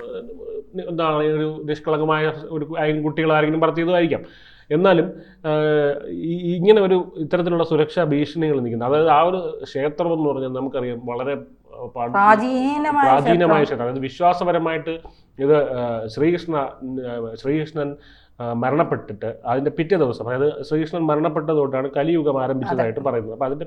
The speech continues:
Speaker 1: പിറ്റേ ദിവസമാണ് ഇത് വിശ്വാസപരമായിട്ട് ഓരോ ക്ഷേത്രത്തിനും ഓരോ മിത്ത്, മിത്തും ഉണ്ടായിരിക്കുമല്ലോ. അത് ഇങ്ങനെ പ്ര-, അതായത്
Speaker 2: അതെ, അതെ.
Speaker 1: ചരിത്രപരമായിട്ടുള്ളൊരു വസ്തുത ഉണ്ടായിരിക്കും, വിശ്വാസപരമായ ഒരു വസ്തുത ഉണ്ടായിരിക്കും. അപ്പൊ ഇതിൽ വിശ്വാസപരമായിട്ട് പറയുന്നത് ശ്രീകൃഷ്ണൻ മ-, മരിച്ചതിന്റെ പിറ്റേ ദിവസം ആര-, പണി ആരംഭിച്ച,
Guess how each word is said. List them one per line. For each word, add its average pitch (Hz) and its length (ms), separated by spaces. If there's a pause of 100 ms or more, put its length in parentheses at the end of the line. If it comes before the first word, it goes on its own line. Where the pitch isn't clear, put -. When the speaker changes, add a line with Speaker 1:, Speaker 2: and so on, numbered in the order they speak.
Speaker 1:
പിറ്റേ 165 260
ദിവസമാണ് 170 600
ഇത് 151 260 (280)
വിശ്വാസപരമായിട്ട് 170 580
ഓരോ 175 220
ക്ഷേത്രത്തിനും 175 520
ഓരോ 170 160 (400)
മിത്ത്, 180 480
മിത്തും 170 380
ഉണ്ടായിരിക്കുമല്ലോ. 117 500
അത് 120 80
ഇങ്ങനെ 131 240
പ്ര-, 135 140
അതായത് 143 400
Speaker 2:
അതെ, 208 140
അതെ. 156 200
Speaker 1:
ചരിത്രപരമായിട്ടുള്ളൊരു 196 800
വസ്തുത 180 300
ഉണ്ടായിരിക്കും, 170 500 (380)
വിശ്വാസപരമായ 196 580
ഒരു 156 60
വസ്തുത 143 280
ഉണ്ടായിരിക്കും. 107 340
അപ്പൊ 143 100
ഇതിൽ 160 180
വിശ്വാസപരമായിട്ട് 185 720
പറയുന്നത് 170 340
ശ്രീകൃഷ്ണൻ 170 500
മ-, 156 180
മരിച്ചതിന്റെ 143 500 (120)
പിറ്റേ 151 200
ദിവസം 139 340 (140)
ആര-, 120 240 (580)
പണി 135 180
ആരംഭിച്ച, 117 460